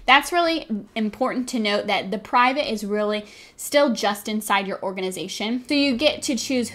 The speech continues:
who inside your organization has access to that channel, but if you're wanting people outside of the organization to have access to the channel, you would wanna put it as a shared channel. So when you click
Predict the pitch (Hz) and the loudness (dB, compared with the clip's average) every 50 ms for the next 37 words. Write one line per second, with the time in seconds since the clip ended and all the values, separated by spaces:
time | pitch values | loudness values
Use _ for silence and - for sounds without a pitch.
0 | - - - - 277 277 277 285 269 294 - 294 277 254 277 - - 247 247 247 | -12 -10 -4 -2 0 2 2 2 0 2 2 2 2 2 0 -2 -2 0 0 0
1 | 254 233 226 233 226 233 220 226 226 202 202 202 - 196 202 202 - - 214 208 | 2 2 2 0 0 -4 -6 -4 -2 -2 -2 0 -2 -2 -2 -4 -6 -10 -10 -10
2 | - - - - 190 190 180 - - - - - 196 180 180 196 214 247 285 - | -10 -12 -10 -6 -4 -4 -4 -6 -8 -12 -8 -6 -6 -4 -2 -2 -2 -2 -4 -6
3 | - - _ _ _ - - 262 220 202 180 - - - - - - _ - - | -14 -20 _ _ _ 4 6 6 6 6 4 -2 -6 -20 -20 -20 -20 _ -6 -4
4 | 220 208 240 285 330 349 359 359 349 320 277 269 - 247 - 214 190 - - - | -2 0 0 0 2 2 2 2 2 0 -2 -2 -2 -4 -2 -2 -4 -4 -4 -4
5 | - 190 190 - - - - - - - - 165 165 196 202 208 - - 202 220 | -4 -2 -2 -4 -4 -6 -6 -4 -4 -2 -2 -2 -4 -4 -4 -6 -4 -4 -4 -4
6 | 226 226 226 226 214 226 226 233 - 277 254 254 254 - 247 240 247 233 226 - | -4 -4 -2 -2 0 0 -2 -2 -2 -4 -4 -4 -4 -6 -4 -2 -2 -2 0 0
7 | 226 233 233 - - 240 240 - 262 233 233 - - 262 262 262 233 269 262 240 | -2 -2 -2 -4 -8 -8 -6 -6 -8 -8 -8 -6 -6 -4 -2 0 2 2 2 4
8 | 247 240 254 247 - 254 226 - - - 196 202 - - - 196 190 185 - - | 2 2 0 0 -2 -4 -4 -4 -4 -4 -6 -6 -8 -10 -12 -12 -10 -8 -8 -8
9 | - - - 226 208 190 170 170 - - - - - - 76 69 - - _ _ | -8 -4 -2 -2 -2 0 -2 -4 -6 -8 -12 -12 -10 -10 -10 -12 -12 -14 _ _
10 | - - - - - - - - - - - 294 269 226 220 214 247 247 247 233 | -20 -20 -20 -20 -20 -20 -16 -12 -4 2 4 6 6 6 6 4 2 0 0 0
11 | 214 - - 359 381 381 | -2 -2 0 0 0 0